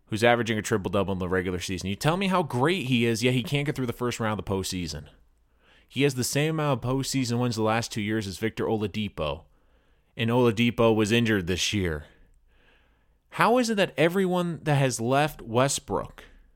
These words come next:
has gotten better? And you don't think Oklahoma City is looking today and saying,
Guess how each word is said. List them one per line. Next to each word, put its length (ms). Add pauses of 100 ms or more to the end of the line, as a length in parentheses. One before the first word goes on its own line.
(720)
has 160
gotten 340
better? 360 (1080)
And 100
you 100
don't 160
think 140
Oklahoma 520
City 400
is 180
looking 460 (200)
today 600 (140)
and 140
saying, 320